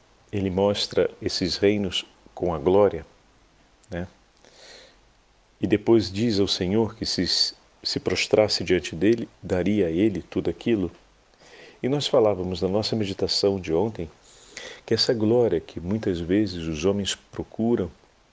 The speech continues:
eles a querem conquistar pela força e pela violência. Triunfar sobre os reinos que estão à sua volta, ter o triunfo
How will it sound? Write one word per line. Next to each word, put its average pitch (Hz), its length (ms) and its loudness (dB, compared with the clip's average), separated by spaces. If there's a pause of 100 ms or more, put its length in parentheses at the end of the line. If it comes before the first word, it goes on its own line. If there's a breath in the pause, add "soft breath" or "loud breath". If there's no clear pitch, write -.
(720)
eles 101 580 0 (200)
a - 40 -20
querem 117 400 4
conquistar 104 840 -2
pela 107 180 2
força 123 800 -2 (640 loud breath)
e 110 80 0
pela 107 320 2
violência. 87 640 -2 (920 loud breath)
Triunfar 117 760 2
sobre 110 340 0
os 82 200 -4
reinos 120 680 0 (360)
que - 100 -16
estão 95 400 -2
à 95 40 -6
sua 90 220 -2
volta, 92 460 2 (200)
ter 127 240 2
o 120 60 -2
triunfo 113 720 -2